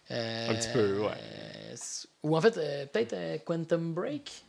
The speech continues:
Speaker 1: le jeu de Microsoft, qui utilisait genre, euh,
Speaker 2: J'ai pas
Speaker 1: entre
Speaker 2: joué.
Speaker 1: chacune des sections de gameplay, a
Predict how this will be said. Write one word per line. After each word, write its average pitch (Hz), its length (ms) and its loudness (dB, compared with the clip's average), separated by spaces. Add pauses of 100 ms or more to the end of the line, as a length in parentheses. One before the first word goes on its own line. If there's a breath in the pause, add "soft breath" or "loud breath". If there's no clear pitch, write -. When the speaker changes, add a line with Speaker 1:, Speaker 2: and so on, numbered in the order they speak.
Speaker 1:
le 180 180 2
jeu 180 100 0
de 190 60 2
Microsoft, 190 600 -2 (440 soft breath)
qui 170 120 0
utilisait 156 600 4
genre, 151 320 0
euh, 131 140 -4
Speaker 2:
J'ai - 60 -6
pas - 160 -4
Speaker 1:
entre 151 140 2
Speaker 2:
joué. 98 80 2
Speaker 1:
chacune 147 260 0
des 156 60 -2
sections 147 220 0
de 156 60 -2
gameplay, 147 580 0
a 131 300 0